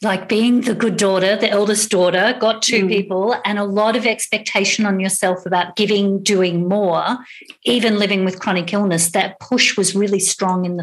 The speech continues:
Speaker 1: family.
Speaker 2: Yeah, very.
Speaker 1: So what have you done or changed practically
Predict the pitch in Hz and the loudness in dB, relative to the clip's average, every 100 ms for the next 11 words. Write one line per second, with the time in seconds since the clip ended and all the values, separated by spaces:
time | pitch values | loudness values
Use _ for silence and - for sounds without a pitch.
0 | 170 185 180 180 175 170 269 - - - | -4 -2 0 0 -2 -2 -4 -4 -10 -8
1 | - 175 160 170 151 233 202 233 277 - | -2 0 0 0 2 2 2 0 0 0
2 | 269 262 226 220 214 220 208 208 196 190 | 0 2 2 2 0 0 0 0 0 -2
3 | 190 - 196 180 170 175 185 - - - | -2 0 0 0 0 -2 -4 -6 -8 -4
4 | 196 196 - - - 160 156 - | -2 -2 -6 -6 -4 -2 -2 -4